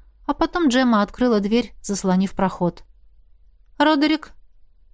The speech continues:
Она смотрела на него с равнодушным недоумением и легкой досадой,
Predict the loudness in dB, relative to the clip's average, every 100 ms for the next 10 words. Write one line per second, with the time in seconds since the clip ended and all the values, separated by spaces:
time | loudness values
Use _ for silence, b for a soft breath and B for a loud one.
0 | -20 -20 -20 -2 0 2 2 0 2 2
1 | 4 4 4 2 0 0 0 0 0 0
2 | 2 2 4 2 4 2 2 2 0 0
3 | 2 2 0 -2 0 -2 0 0 2 0